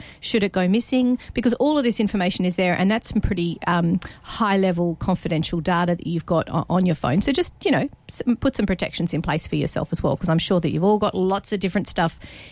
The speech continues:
in emails and attachments, and, um, we've talked about that on the program before, Justine,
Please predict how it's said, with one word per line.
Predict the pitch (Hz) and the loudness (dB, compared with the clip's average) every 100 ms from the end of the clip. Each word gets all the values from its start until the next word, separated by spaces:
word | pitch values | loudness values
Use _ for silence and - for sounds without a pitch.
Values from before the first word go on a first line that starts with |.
| - | -2
in | 185 | 2
emails | 202 226 220 214 214 220 208 | 4 4 4 2 0 0 -2
and | 143 | -2
attachments, | 147 220 214 - 208 202 202 202 - | -2 -2 -2 0 2 2 0 -2 -2
and, | 202 175 175 - - - | 0 0 -2 -6 -16 -4
um, | 185 175 170 | 0 2 2
we've | 180 | 0
talked | - 170 | -2 -4
about | 175 156 | -2 -2
that | 170 | 0
on | 170 | 0
the | 165 | 0
program | - 170 165 165 | 0 -2 -2 -2
before, | 165 - 170 | -2 0 0
Justine, | - - 151 | 0 -4 -2